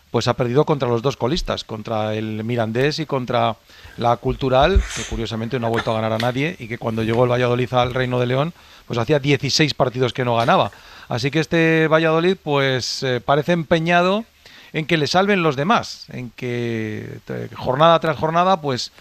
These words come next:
el Huesca, el Zaragoza, el Mirandés, el propio Cádiz, pues, sigan sin ganar partidos, y eso le permite, pues, eh, mirar desde un poquito de distancia al descenso, pero claro, el día que los demás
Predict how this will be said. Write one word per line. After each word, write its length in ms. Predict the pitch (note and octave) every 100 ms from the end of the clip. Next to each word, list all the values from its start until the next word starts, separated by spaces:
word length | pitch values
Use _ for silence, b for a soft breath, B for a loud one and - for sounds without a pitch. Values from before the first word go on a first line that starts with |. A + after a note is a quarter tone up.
| B B
el 100 | B2
Huesca, 640 | D3 G#3+ - F#3 F#3 F#3
el 100 | D#3
Zaragoza, 760 | C3 C3 B2 F#3 G#3+ - F3+ F3+
el 80 | D#3+
Mirandés, 800 | C#3+ B2+ C#3+ G3+ G3 F#3 F3+ C3
el 200 | B2 A#2+
propio 320 | D3+ D3 C3+
Cádiz, 420 | F3 F#3+ F#3+ F#3+ -
pues, 280 | C3 - - B B
sigan 320 | - F#3 F3+
sin 140 | D#3 E3
ganar 260 | E3 F3
partidos, 420 | E3 F3 G3 G#3 F#3
y 60 |
eso 160 | D#3+ F3+
le 80 | F3
permite, 540 | F3 E3 F#3+ G3+ A3 - B B B
pues, 300 | - D3+ -
eh, 240 | D3 C#3 C#3+
mirar 360 | D3 D3+ E3+ G3+
desde 240 | G3 F3
un 120 | G3 E3+
poquito 680 | G3+ - - G#3 F#3 G#3
de 120 | G3 F#3+
distancia 600 | F#3+ - F#3+ F#3 F3+ F3
al 100 | F3
descenso, 400 | F#3 G3+ G3+ A3
pero 100 | C#3+
claro, 220 | G3 C3+
el 80 | G#2+
día 200 | B2 C3+
que 300 | C#3+ C#3 C#3
los 160 | C3+
demás 400 | B2+ C#3 D#3 -